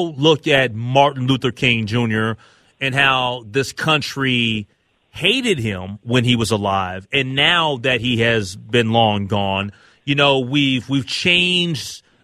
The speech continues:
the narrative on how we, we view Martin Luther King Junior. I guess some of us, um, have changed that narrative and they, and they've spun it just like they did with Muhammad Ali after so many years.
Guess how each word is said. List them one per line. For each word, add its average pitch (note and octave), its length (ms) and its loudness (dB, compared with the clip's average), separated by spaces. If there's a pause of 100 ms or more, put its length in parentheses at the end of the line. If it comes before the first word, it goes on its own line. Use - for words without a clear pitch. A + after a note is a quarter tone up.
the C#3+ 100 4
narrative C3+ 720 2
on A#2 160 -4
how C3+ 320 0
we, A#2+ 680 -2
we B2 180 2
view C3+ 560 -2
Martin A#2+ 540 0
Luther A#2 220 -4
King A#2 260 -2
Junior. A#2 200 -2
I D3 120 2
guess D#3+ 160 -4
some E3+ 360 -4
of A2+ 140 -2
us, F#2+ 240 -8 (380)
um, A#2 200 2
have B2+ 140 2
changed A#2+ 480 -4
that A2+ 220 -2
narrative G#2+ 420 0
and G#2+ 80 -2
they, A2 120 0
and A#2 120 -2
they've A2+ 160 0
spun B2+ 360 -2
it G2+ 120 -10
just F3 380 0
like F#3+ 160 -2
they F#3 140 -2
did D3 520 2 (320)
with B2+ 640 2
Muhammad B2 580 -2
Ali B2+ 520 0
after A#2 320 -4
so A#2 300 2
many G#2+ 260 0
years. G#2 560 2